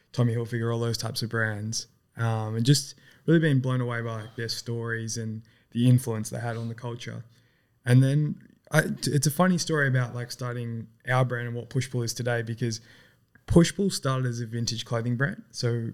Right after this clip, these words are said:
first year of Push Pull's operation, there was just, we had about three thousand vintage, di-, uh, vintage clothes. So, like, from, you know,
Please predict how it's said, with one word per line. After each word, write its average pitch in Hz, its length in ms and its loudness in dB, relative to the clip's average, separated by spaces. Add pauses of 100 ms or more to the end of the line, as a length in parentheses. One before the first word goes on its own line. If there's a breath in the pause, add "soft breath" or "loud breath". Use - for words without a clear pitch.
(240)
first 139 360 -2
year 123 220 -2
of 117 60 -6 (220)
Push 127 220 -8
Pull's 120 180 -2
operation, 113 560 -2
there 110 60 -4
was 110 120 -6
just, 117 260 -4 (460 soft breath)
we 127 80 4
had 135 140 4
about 127 320 -4
three 131 320 -2
thousand 120 400 -4
vintage, 117 480 -6
di-, 131 100 -4 (100)
uh, 113 260 -2
vintage 113 340 -2
clothes. 123 480 -4
So, 113 120 -12
like, 113 300 -6
from, 110 280 -4
you 107 60 -8
know, 107 200 -8